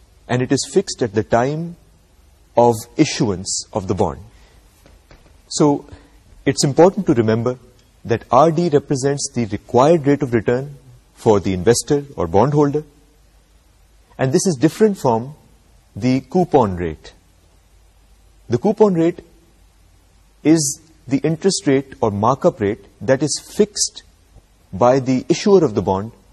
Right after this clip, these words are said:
at the time that the bond is issued. The coupon rate will remain fixed. These two rates are different from the market interest rate, which is a macroeconomic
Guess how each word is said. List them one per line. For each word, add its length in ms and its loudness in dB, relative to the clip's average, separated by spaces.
at 180 0
the 80 2
time 360 0
that 120 -2
the 80 -4
bond 240 0
is 140 -4
issued. 280 -4
The 80 -2
coupon 380 4
rate 240 0
will 100 2
remain 260 -2
fixed. 420 -6
These 260 4
two 140 4
rates 420 2
are 100 -2
different 400 -4
from 340 -6
the 240 -2
market 520 0
interest 360 -6
rate, 240 -10
which 220 0
is 120 2
a 60 2
macroeconomic 1040 0